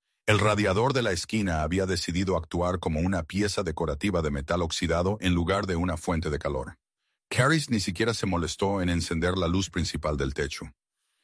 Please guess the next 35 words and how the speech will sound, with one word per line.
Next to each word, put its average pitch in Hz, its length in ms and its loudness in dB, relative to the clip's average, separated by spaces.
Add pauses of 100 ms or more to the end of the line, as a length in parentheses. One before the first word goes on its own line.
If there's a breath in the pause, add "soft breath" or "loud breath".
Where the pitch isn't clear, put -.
(120)
Emitía 110 380 4
un 147 140 4
agresivo 101 500 0
resplandor 87 580 0
amarillo 82 540 0
y 76 60 -4
zumbante 104 640 0 (240 soft breath)
que - 120 2
le 85 120 6
daba 82 240 2
migrañas. 69 720 -4 (440)
Encendió 113 520 4
la 170 100 2
pequeña 120 440 2
lámpara 92 380 2
de 78 100 0
segunda 82 400 0
mano 78 380 -2 (160)
junto 92 320 2
a 80 40 4
la 71 100 0
pequeña 80 420 0
cocina. - 520 -6 (500 loud breath)
Una 139 180 6
luz 135 240 4
roja 113 460 0
parpadeaba 90 580 2
en 82 80 0
su 80 140 -4
contestador 82 600 0
automático. 80 680 -4 (480)
Caris 156 320 4
se 120 100 0
quedó 113 300 2
helada, 95 480 0